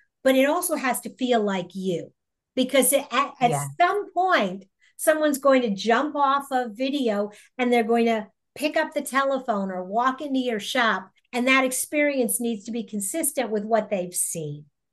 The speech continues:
Speaker 1: That's a great
Speaker 2: Definitely.
Speaker 1: tip. You were talking about the fact that even if you've been in business for twenty years, you have to keep reminding people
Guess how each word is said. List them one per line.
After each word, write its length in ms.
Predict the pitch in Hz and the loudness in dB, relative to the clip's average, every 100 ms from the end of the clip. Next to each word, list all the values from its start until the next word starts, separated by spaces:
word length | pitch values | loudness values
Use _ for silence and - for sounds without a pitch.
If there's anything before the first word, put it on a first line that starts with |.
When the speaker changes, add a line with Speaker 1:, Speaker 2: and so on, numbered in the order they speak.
| _ _ - | _ _ 0
Speaker 1:
That's 240 | 262 254 | 0 2
a 40 | 233 | 2
great 460 | 160 185 185 233 | 2 0 -2 -2
Speaker 2:
Definitely. 220 | 156 143 | -2 -6
Speaker 1:
tip. 200 | 143 180 - _ _ _ | -6 -8 -14 _ _ _
You 340 | 277 226 247 233 | -8 -6 -4 -4
were 140 | 240 | -4
talking 460 | 240 294 285 302 294 | -2 0 0 0 -2
about 260 | 254 233 | -2 -2
the 80 | 233 | -6
fact 380 | - 233 226 - | -2 -2 -2 -2
that 260 | 240 214 208 - _ | 0 0 -2 -12 _
even 180 | 294 311 | -2 0
if 140 | 311 269 | -2 -4
you've 100 | 202 | 0
been 160 | 254 | 0
in 100 | 220 | 2
business 380 | 233 247 226 - | 2 2 0 -6
for 120 | 214 | -10
twenty 340 | 202 214 196 180 | -10 -6 -4 -4
years, 440 | 202 240 202 170 | -2 0 -2 -4
you 100 | 220 | -8
have 520 | - - - 277 269 | -8 -12 -4 -4 -4
to 100 | 262 | -10
keep 300 | 254 254 202 | -8 -8 -8
reminding 640 | 220 214 233 269 262 226 | -4 -2 -2 0 -2 -2
people 440 | 202 226 202 208 | -4 -6 -4 -6